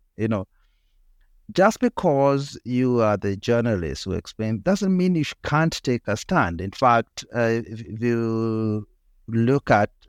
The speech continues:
sort of the, um, uh, the origin of the whole, uh, objectivity, uh, discourse, you know, in, uh, uh, in ethics, if you look at the A P guidelines,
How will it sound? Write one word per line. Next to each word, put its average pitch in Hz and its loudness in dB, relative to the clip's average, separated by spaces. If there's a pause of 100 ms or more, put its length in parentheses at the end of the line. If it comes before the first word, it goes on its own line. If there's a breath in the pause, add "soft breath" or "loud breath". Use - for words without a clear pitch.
(240)
sort 110 -4
of 107 0 (100)
the, 98 -4 (840 soft breath)
um, 104 4
uh, 104 4
the 110 0
origin 104 2
of 95 0
the 101 -4
whole, 95 0
uh, 101 0 (120)
objectivity, 98 0
uh, 92 2 (100)
discourse, 87 0
you 90 -2
know, 87 0 (100)
in, 90 0
uh, 87 -2
uh, 87 -2
in 87 -2
ethics, 85 -2
if 80 -10
you 85 -8
look 92 -4
at 90 0
the 87 -2 (100)
A 90 -2
P 98 -2
guidelines, 87 0